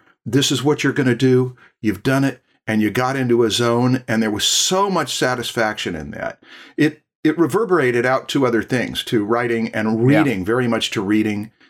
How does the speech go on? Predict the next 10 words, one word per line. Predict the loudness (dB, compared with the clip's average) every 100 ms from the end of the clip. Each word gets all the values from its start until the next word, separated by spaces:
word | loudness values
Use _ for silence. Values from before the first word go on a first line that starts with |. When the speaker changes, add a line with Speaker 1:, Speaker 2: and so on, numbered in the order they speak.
| _ -6
Speaker 1:
and | -4 -2
just | -2 -4 -2
conversations, | -2 0 0 2 0 0 -4 -2
anything | 0 0 0 2 2 4
where | 4 2
there | 4 2
is | 2 0
a | 0
ritualized | 0 0 2 2 4 4 2 0 -4
focus | -8 -4 -2 0 0 0